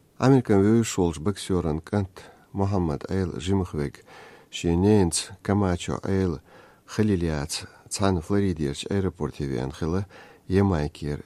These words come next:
Чилен бет воролштина. Ямайка işi da loçılı ayşner istorin but цейолч мероприятия. Дозан хочу делч цацхатар жөпшлуш Айлик ант әлі ша бусул бу әл.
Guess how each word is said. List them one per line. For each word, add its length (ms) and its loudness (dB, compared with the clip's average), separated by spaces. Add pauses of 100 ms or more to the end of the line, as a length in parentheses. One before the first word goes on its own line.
(120)
Чилен 400 0
бет 100 -10
воролштина. 760 -6 (840)
Ямайка 480 2
işi 340 -4
da 240 -2
loçılı 560 -4 (380)
ayşner 680 0
istorin 580 -2 (140)
but 240 -4 (320)
цейолч 500 -2 (380)
мероприятия. 680 -2 (640)
Дозан 300 4
хочу 380 -2
делч 320 0
цацхатар 640 -4
жөпшлуш 720 -4 (760)
Айлик 420 0
ант 220 -2
әлі 500 -4
ша 280 -6
бусул 380 -4
бу 220 -6
әл. 220 -12